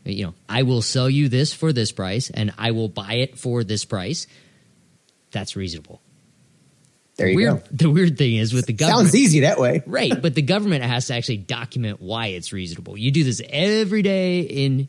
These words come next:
Speaker 1: your normal life, but you don't have to write a memo for why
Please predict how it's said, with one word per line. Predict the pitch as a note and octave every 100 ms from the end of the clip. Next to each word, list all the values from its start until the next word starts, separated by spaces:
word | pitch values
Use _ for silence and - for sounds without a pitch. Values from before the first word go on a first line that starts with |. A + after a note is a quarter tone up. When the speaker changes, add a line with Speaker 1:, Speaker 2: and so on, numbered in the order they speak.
| -
Speaker 1:
your | A2 G#2+ G#2 - G#2+
normal | B2 F3+ C3
life, | C3 C#3+ G2 - - - - _ -
but | A#2
you | C#3+
don't | D3+ B2+ A2 - _ - A2+ _
have | - B2 -
to | G#2+
write | A#2
a | G#2
memo | G2 B2 A2 F2+ F2+
for | G#2+ F#2+
why | G2 G2+ G2 F#2+